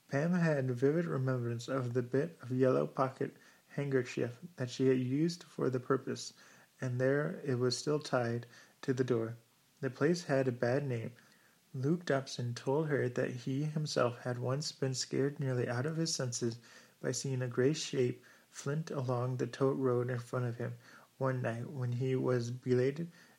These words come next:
in that part of the forest, and it had disappeared in or near the ruins. Pam had laughed then. It was so easy to laugh when one is hearing of an experience of such a kind second-hand.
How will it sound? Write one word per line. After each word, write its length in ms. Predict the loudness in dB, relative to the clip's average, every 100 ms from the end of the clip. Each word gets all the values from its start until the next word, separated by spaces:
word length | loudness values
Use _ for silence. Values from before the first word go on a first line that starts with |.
| -8
in 100 | -4
that 220 | -2 -4
part 320 | 0 2 2 0
of 180 | -4
the 80 | -4
forest, 520 | -4 0 0 -2 -8 -16 -20 _ _ -6
and 160 | -2
it 160 | -2 0
had 180 | 0 2
disappeared 800 | 2 2 2 6 6 6 0 -10 -4
in 260 | 0 0 -2 -8 -20 -8
or 160 | -2
near 260 | 0 4 2
the 120 | 2
ruins. 540 | 0 0 -2 -4 -12 -14 _ _ _ _ _
Pam 340 | -4 0 2 4
had 280 | 2 2
laughed 480 | 2 2 0 -6 -2
then. 300 | 0 0 -4 -8 -20 -20 -6
It 80 | 0
was 200 | 2 2
so 140 | 0
easy 380 | 2 2 2 -2
to 160 | 0 4
laugh 320 | 4 2 -2
when 240 | -2 0
one 180 | 0 0
is 360 | 0 -2 -4 -10 _
hearing 480 | -18 -2 0 2 0
of 240 | 0 0 0
an 100 | -4
experience 720 | -6 -2 0 2 -2 -4 -10 -18 -20 -18 -2
of 140 | 0
such 260 | 0 -2 -2
a 60 | -6
kind 400 | -4 -4 -2 -2
second-hand. 640 | -4 -4 -4 -2 -2 -4